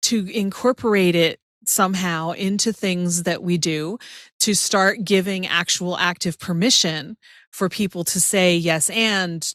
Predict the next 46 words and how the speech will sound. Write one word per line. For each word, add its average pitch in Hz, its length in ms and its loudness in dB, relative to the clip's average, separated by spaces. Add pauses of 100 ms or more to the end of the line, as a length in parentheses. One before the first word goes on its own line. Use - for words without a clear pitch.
to, 160 540 0
you 175 160 -2
know, 165 160 -2
do 170 280 -4
something 185 560 -2
different, 165 540 -2 (160)
to 175 260 0
say 180 560 2
the 175 100 -6
thing, 170 320 -2
the 165 80 0
first 180 240 -2
thing 180 100 -2
that 175 120 -4
pops - 300 -2
into 170 160 -4
their 170 140 0
head. 190 400 0 (540)
And 220 100 2
if 220 140 0
there's 214 220 0
not 226 240 0
that 269 200 -2
kind 240 260 2
of 208 80 -2
follow-up 233 480 2
from 208 180 -2
the 190 80 -2
people 254 280 -2
at 220 60 0
the 180 80 -8
top, 269 280 -2
the 196 120 -8
people 320 400 -2
at 220 140 0
the, 214 200 -2
with 220 140 -4
the 214 100 -2
low 214 180 2
status 247 540 2
can't 254 340 -4
really 269 300 0
do 285 180 -2
a 247 60 2
whole 202 240 0
lot 160 400 2